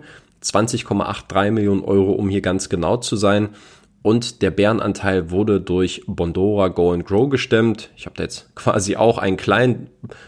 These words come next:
Beitrag dazu geleistet. Insgesamt waren es fünfzehn Komma acht Millionen, die via Bondora Go and Grow investiert worden sind.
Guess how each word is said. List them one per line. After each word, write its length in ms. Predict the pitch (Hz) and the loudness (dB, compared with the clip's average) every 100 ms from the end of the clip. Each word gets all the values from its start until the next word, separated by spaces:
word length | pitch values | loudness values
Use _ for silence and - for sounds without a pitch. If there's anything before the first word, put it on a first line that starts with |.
| - | -6
Beitrag 540 | - 113 127 - 110 - | 0 0 0 -2 -2 0
dazu 320 | 107 - 110 | 0 0 -2
geleistet. 640 | 104 87 104 120 - 110 - - - - | 0 2 0 0 0 -2 -4 -20 -20 -6
Insgesamt 540 | - 127 120 101 110 101 | 0 0 0 0 0 0
waren 260 | 92 98 | 0 0
es 260 | 95 - - | 0 -4 -12
fünfzehn 580 | - - 147 160 - 117 | -10 -4 -4 -4 -6 -4
Komma 220 | 117 101 | -2 -2
acht 340 | - 127 - 143 | -2 -4 -6 -2
Millionen, 480 | 123 110 110 113 101 | 0 2 0 -2 -2
die 400 | 98 101 101 - - - - | 0 0 0 -4 -20 -20 -14
via 440 | 92 104 110 98 92 | -4 0 2 2 0
Bondora 480 | 95 92 98 110 | -2 -2 2 2
Go 180 | 98 98 | 2 0
and 120 | 95 | 0
Grow 200 | 98 104 | 2 0
investiert 680 | 101 90 - - - 170 - | 0 -2 -4 -4 -2 -2 0
worden 220 | 135 127 | -2 0
sind. 280 | 113 120 | 0 -2